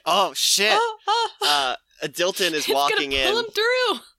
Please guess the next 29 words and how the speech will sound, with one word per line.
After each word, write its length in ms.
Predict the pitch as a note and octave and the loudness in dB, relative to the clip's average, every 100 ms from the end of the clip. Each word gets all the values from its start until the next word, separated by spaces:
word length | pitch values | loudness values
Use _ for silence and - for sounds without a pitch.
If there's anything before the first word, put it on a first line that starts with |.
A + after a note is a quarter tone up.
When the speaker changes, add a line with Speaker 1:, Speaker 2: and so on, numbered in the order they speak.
| _ _ - | _ _ -6
Speaker 1:
The 140 | E3 | -6
mirror, 340 | F#3 A3+ B3+ A#3 | -4 -2 -2 -2
the 140 | G3+ | -2
reflections 600 | G#3 G3+ A3+ B3 G#3 G3+ E3 | -2 0 -2 -2 -6 -8 -6
do 200 | D#3+ F3+ | -4 -2
look 240 | E3+ F#3 | -4 -4
a 60 | E3+ | -4
little 300 | C#3+ D#3 C3+ | -4 -2 0
wet. 240 | C#3 C#3+ - | 0 0 -2
Actually, 340 | C#3+ - B2+ | -6 -4 -6
it's 260 | A2 A#2 - | -4 -6 -6
just 240 | B2+ B2 | -8 -8
the 100 | B2 | -10
one 280 | G#2 G#2 A2+ | -8 -4 -4
reflection 680 | G#2+ A2 A#2 A2+ - G#2+ G#2 - | -6 -6 -4 -4 -6 -8 -10 -4
ever 340 | A#2+ A#2 G#2+ | -4 -2 -4
in 120 | A2 | -6
this 140 | A2+ A2+ | -6 -10
comic. 440 | - B2+ B2 G#2 - | -4 -4 -2 -2 -2
Speaker 2:
<laughs> 60 | F#4 - G#4 - B4+ - | -4 -4 -6 -6 -8 -6
Speaker 1:
<laughs> 400 | - - _ - | -6 -8 _ -10
Did 140 | E3 E3+ | -4 -2
that 240 | F3+ D#3 | -2 -4
first 340 | F3 G3 F3+ - | -6 -6 -6 -4
panel. 500 | E3 D#3 C3+ B2 - - - | 0 0 -2 -6 -8 -20 -10
It 160 | D3 D3 | -8 -4
looks 240 | F3 - | -6 -4
wacky, 420 | A2 G#2 G#2 G#2+ | -4 -4 -4 -8
though. 220 | F#2 F#2+ | -8 -12